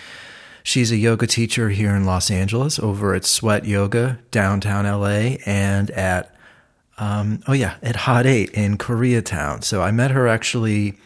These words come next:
we met maybe, like, four or five months ago at an audition for Y seven, and we had a mutual friend, and we've become friends, and she's really cool, and I'm stoked that she came on the show, and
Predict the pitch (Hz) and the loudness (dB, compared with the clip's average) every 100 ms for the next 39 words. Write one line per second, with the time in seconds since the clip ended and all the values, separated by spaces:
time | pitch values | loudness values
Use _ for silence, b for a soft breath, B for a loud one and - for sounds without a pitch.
0 | B B B B B B 151 240 277 262 | B B B B B B 0 2 2 2
1 | 170 - - 139 139 127 120 117 151 117 | 2 0 0 0 2 2 2 2 0 0
2 | 104 92 92 92 95 B B B B B | 0 2 2 0 -4 B B B B B
3 | - 104 101 - 104 104 104 98 139 - | -4 -2 -2 0 0 2 0 2 0 0
4 | 98 90 104 92 90 90 110 - 107 92 | 0 -2 -2 0 2 2 2 2 4 4
5 | 104 107 113 110 101 98 98 101 101 95 | 2 2 2 0 2 2 2 2 2 2
6 | 101 - 107 98 - 101 98 120 127 104 | 0 0 -2 -4 -2 0 2 2 2 0
7 | 101 95 - 101 104 98 104 98 113 110 | 0 -2 -6 -4 -4 -2 0 0 0 0
8 | 104 - 107 98 - 127 110 113 - 123 | -2 -2 -2 -4 -6 -2 -2 -2 0 2
9 | 143 135 110 101 92 - 113 110 107 117 | 4 4 2 2 0 0 0 0 -2 -2
10 | 101 107 101 95 - 98 98 160 143 95 | 0 2 2 0 2 2 2 0 0 -2